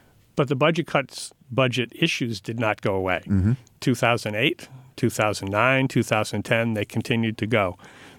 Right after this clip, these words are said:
Speaker 1: The education kids are getting since that time and getting today is not the same education opportunity that my daughters got.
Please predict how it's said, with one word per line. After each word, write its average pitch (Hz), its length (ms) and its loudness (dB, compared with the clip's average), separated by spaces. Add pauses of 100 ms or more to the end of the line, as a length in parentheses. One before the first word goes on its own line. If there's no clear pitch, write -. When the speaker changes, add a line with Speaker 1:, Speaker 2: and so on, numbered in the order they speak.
(120)
Speaker 1:
The 127 120 2
education 175 680 2
kids 147 340 0
are 120 80 0
getting 107 420 -4 (120)
since - 480 -2
that 127 220 2
time 104 380 -4
and 127 220 4
getting 143 320 2
today 175 640 -4 (640)
is 131 200 -2
not 151 280 4
the 196 100 0
same 180 320 2
education 180 800 0 (240)
opportunity 127 880 0
that 143 140 0
my 156 200 2
daughters 170 520 0
got. - 240 -8